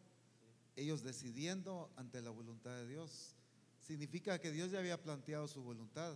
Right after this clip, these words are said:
ya había establecido su propósito, pero ellos tomaron su determinación en base a su criterio, a su gusto, a su perspectiva. Y entonces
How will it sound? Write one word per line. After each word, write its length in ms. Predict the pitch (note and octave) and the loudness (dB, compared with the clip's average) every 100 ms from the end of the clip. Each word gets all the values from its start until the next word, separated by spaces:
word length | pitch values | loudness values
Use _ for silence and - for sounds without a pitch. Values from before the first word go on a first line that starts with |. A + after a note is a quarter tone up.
| G#2 A#2 | -4 -4
ya 80 | |
había 180 | B2+ C#3+ | -2 -2
establecido 640 | C#3 C3+ A#2 A2+ - C#3+ | -2 -2 0 -2 -2 -2
su 120 | C3+ A#2+ | -4 -6
propósito, 760 | A#2 A2 F3 - D3+ - A#2+ - - - - - - | -6 -4 -4 -2 -4 -6 -8 -10 -18 -18 -20 -20 -2
pero 140 | D3+ | 2
ellos 200 | D#3+ F3 | 4 4
tomaron 360 | E3+ D#3+ E3 F3 | 2 2 2 2
su 180 | E3 D#3 | 0 0
determinación 840 | C3+ C#3+ B2+ C3 C3 B2 G3 A3+ | 0 -2 -4 -4 -4 -4 -2 -2
en 120 | G3+ D#3 | -2 0
base 300 | D3 C#3+ C3+ | 0 0 -4
a 80 | |
su 260 | A#2+ C#3+ B2 | -4 -6 -8
criterio, 600 | B2+ A#2 A#2+ E3 F#3 F#3 | -8 -10 -4 -2 0 -2
a 20 | |
su 160 | D#3 B2+ | -4 -4
gusto, 500 | D#3+ F3+ - E3+ D#3 - - - - | -2 -2 -2 -4 -4 -8 -20 -20 -12
a 160 | A#2+ B2 | -6 -4
su 600 | A#2+ C#3 C3 B2 A#2+ A#2 A#2+ | -4 -6 -4 -4 -4 -6 -6
perspectiva. 640 | A#2+ - B2 A3 A#3 C#3 - - - - - - - - | -6 -6 -4 -2 -2 -4 -8 -18 -20 -20 -20 -20 -20 -2
Y 80 | E3+ | 2
entonces 520 | F3 G#3 G#3 G#3 - | 4 6 6 4 2